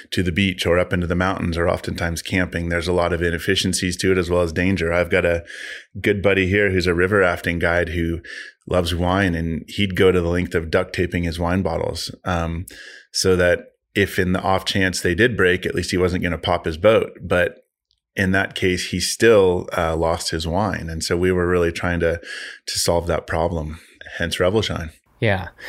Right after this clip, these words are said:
Speaker 2: But your idea as somebody who's just professed to, like, "Hey, I actually really care about wine,"
Speaker 1: Mm-hmm.
Speaker 2: I think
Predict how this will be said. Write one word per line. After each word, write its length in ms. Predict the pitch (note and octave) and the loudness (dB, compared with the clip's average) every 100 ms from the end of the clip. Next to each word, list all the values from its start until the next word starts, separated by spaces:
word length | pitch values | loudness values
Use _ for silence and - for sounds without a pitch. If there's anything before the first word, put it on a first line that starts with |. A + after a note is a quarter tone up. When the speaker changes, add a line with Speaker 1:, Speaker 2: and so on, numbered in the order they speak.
| - - - _ - | -12 -12 -18 _ -6
Speaker 2:
But 240 | A#2+ C#3+ B2+ | 0 0 2
your 360 | C3+ F3+ E3+ | 2 6 6
idea 440 | A#2+ F#2+ F#2 G2 G2+ | 6 4 4 4 4
as 140 | G#2 | 2
somebody 360 | - A2+ G#2 F#2+ | 2 2 2 4
who's 260 | G#2+ G2 | 4 2
just 380 | - G2 - - | 0 0 -2 -4
professed 920 | - G#2 - A2 F#2+ - - - - - | -2 -2 0 0 2 2 2 -2 -8 -4
to, 100 | G#2+ | -2
like, 400 | F2 F#2+ F2+ - _ | 2 2 2 -6 _
"Hey, 300 | - A#2+ G#2+ | -4 0 2
I 140 | F#2+ - | 2 2
actually 360 | F#2 F#2+ - F#2+ | 0 2 2 2
really 220 | F2+ E2 | 2 0
care 380 | - - F2 F#2+ | -2 0 2 2
about 300 | G#2 A#2 A2+ | 4 2 4
wine," 480 | B2+ C3+ C#3 C#3+ C#3+ | 4 4 4 2 -2
Speaker 1:
Mm-hmm. 240 | - G2+ C#3 C#3 _ _ _ _ _ _ _ _ - | -2 0 -2 -4 _ _ _ _ _ _ _ _ -4
Speaker 2:
I 80 | B2 | -2
think 440 | - F3 F3 - | 2 2 2 -4